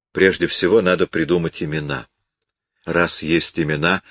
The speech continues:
нетрудно придумать сюжет. Это верно. Диктуй, я записываю. Господин Доримон.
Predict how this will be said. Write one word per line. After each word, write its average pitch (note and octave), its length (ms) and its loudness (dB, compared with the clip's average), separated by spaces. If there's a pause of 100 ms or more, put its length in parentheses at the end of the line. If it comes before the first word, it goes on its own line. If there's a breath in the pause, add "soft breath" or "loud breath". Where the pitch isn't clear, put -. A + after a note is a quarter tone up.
(300 soft breath)
нетрудно E3+ 500 0
придумать E2+ 500 -2
сюжет. E2+ 600 -4 (680)
Это E2 220 -4
верно. D#2+ 440 0 (260 soft breath)
Диктуй, D#2+ 520 -4
я D#2 200 -2
записываю. D#2+ 680 -6 (760)
Господин A#2+ 800 0
Доримон. G2+ 500 0